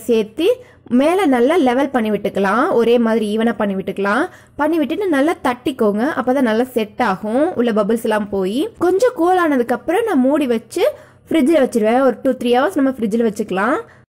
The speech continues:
ஃப்ரிட்ஜில் வச்சு எடுத்தாச்சு. சரி, unmold பண்ணிக்கலாம். ஒரு கத்தி வச்சு நான் சைடு எல்லாமே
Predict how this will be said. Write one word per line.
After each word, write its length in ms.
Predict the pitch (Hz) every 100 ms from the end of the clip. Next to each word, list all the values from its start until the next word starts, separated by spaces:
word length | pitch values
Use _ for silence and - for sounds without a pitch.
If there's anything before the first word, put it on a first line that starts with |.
| _ _
ஃப்ரிட்ஜில் 360 | - 247 254 254
வச்சு 160 | 247 233
எடுத்தாச்சு. 500 | 208 226 220 - 349 494 480
சரி, 140 | 247 220
unmold 340 | 226 262 262
பண்ணிக்கலாம். 540 | 233 214 202 208 220 330
ஒரு 120 | 269 247
கத்தி 260 | 214 - 254 220
வச்சு 260 | 196 294 359 480 269
நான் 180 | 233 226 -
சைடு 260 | 240 247 220
எல்லாமே 300 | 208 214